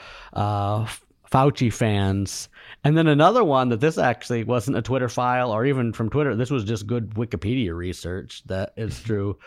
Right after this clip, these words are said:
uh, where he, he found out, uh, and Elon Musk tweeted this this week,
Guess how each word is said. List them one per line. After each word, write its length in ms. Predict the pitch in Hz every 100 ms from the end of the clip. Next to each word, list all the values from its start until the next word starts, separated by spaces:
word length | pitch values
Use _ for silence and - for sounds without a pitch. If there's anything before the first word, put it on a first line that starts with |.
| - - - -
uh, 320 | 117 110 110
where 220 | 113 120
he, 380 | 117 127 123 -
he 160 | 135 135
found 340 | 139 135 117
out, 380 | 135 131 117 -
uh, 260 | 98 92 -
and 340 | 107 104 104
Elon 220 | 120 110 104
Musk 240 | 101 -
tweeted 300 | - 110 104
this 200 | 104 -
this 220 | 110 98
week, 420 | 113 113 107 -